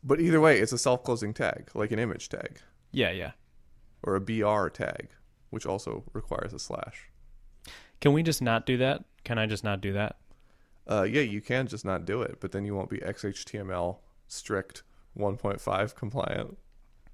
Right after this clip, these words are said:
Speaker 1: <laughs>
Speaker 2: So, about that.
Speaker 1: Yeah.
Speaker 2: This is a good,
Speaker 1: Remem-,
Speaker 2: this is a
Speaker 1: remember
Speaker 2: good thing.
Speaker 1: X H T M L?
Speaker 2: What do you mean?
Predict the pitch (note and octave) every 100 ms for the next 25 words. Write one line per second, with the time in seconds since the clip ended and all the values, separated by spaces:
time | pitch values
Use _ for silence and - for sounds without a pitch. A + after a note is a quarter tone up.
0 | - - - A#3+ - - F4+ - D4+ -
1 | F3+ F3+ F3 F3 E3+ E3+ D3+ - - -
2 | - - - C#3 D#3+ F3 - - - -
3 | - - - C3 - - A3+ A3 A3 A3
4 | C#3 - E3+ - G3 D#3+ F#3+ E3 D3+ E3
5 | - - C#3 B2 A#2+ E3+ - - - -
6 | - _ - - _ D3+ - - - -
7 | - - - - - B2 A#2+ A2+ A2